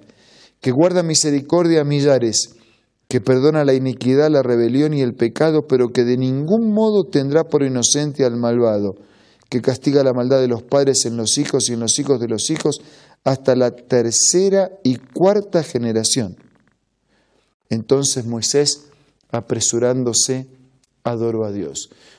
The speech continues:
Un Dios que se revela, o sea, se muestra, y esta es la definición de Dios, hecha por él mismo. Dios fuerte, misericordioso,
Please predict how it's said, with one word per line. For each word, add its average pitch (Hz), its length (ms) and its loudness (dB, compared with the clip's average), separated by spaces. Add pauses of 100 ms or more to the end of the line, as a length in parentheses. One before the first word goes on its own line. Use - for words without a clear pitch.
(160)
Un 214 180 2
Dios 208 300 2
que 147 480 0
se 131 840 0
revela, 147 680 2
o 104 40 -4
sea, 123 200 -2
se - 180 0
muestra, 151 640 -2 (560)
y 131 80 4
esta 147 240 0
es 135 60 -2
la 135 140 4
definición 147 840 0
de 127 100 2
Dios, 143 480 0 (500)
hecha 143 300 2
por 131 180 0
él 131 140 2
mismo. 101 480 -4 (480)
Dios 123 220 -2
fuerte, 139 680 0 (240)
misericordioso, 123 1200 -2